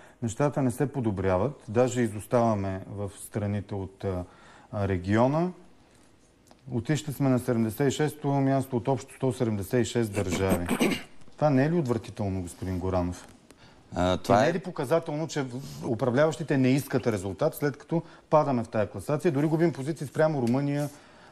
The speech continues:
Speaker 1: а, Италия, Гърция, там нещата се подобряват. По тази класация говоря.
Speaker 2: Вижте, сигурно ще се намери и друга социологическа класация, която ще покаже друго. Със сигурност имаме проблем с корупцията и не случайно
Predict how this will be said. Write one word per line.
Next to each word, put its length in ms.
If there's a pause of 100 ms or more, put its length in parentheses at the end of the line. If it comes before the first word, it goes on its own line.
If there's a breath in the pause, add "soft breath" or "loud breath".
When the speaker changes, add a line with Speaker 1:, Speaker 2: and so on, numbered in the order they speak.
Speaker 1:
а, 140
Италия, 400
Гърция, 340
там 180
нещата 340
се 120
подобряват. 760 (240)
По 80
тази 320
класация 520
говоря. 360 (840 loud breath)
Speaker 2:
Вижте, 240
сигурно 300
ще 100
се 80
намери 260
и 40
друга 200
социологическа 600
класация, 440
която 220
ще 120
покаже 340
друго. 220
Със 160
сигурност 320
имаме 220
проблем 320
с 20
корупцията 540
и 40
не 120
случайно 480